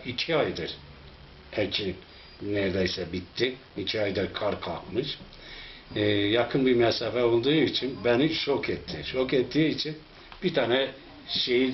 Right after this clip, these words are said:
derken iki tane şiir yazdım. Sayın Küçük, e, s-, e, sayesinde bu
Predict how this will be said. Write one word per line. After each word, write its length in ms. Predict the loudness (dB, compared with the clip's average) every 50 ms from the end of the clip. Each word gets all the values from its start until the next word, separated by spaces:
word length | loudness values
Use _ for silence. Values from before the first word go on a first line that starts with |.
| -2 0 2
derken 460 | 4 4 4 4 2 2 0 0 0 0 -4 -12 -16 -16 -10 -6
iki 260 | -4 -2 -2 -2 -2
tane 260 | -2 0 0 0 0
şiir 280 | 0 0 -2 -2 -2 0
yazdım. 440 | 0 0 0 0 2 2 0 0 -2 -10 -16 -18 -18 -16 -12
Sayın 320 | -8 -4 0 2 2 2 2
Küçük, 340 | 0 -2 0 0 0 0 -2 -6 -14 -18 -20 -20 -20 -20 -14 -6 -2
e, 280 | 0 2 4 4 4 2
s-, 420 | 0 -2 -6 -8 -10 -8 -6 -2
e, 280 | -2 0 0 -2 -2 -2 -4 -4 -6 -8 -10 -10 -10 -8
sayesinde 720 | -4 -2 -2 0 0 0 0 -2 -2 -2 -2 0 0 0 0
bu 160 | 0 -2 -2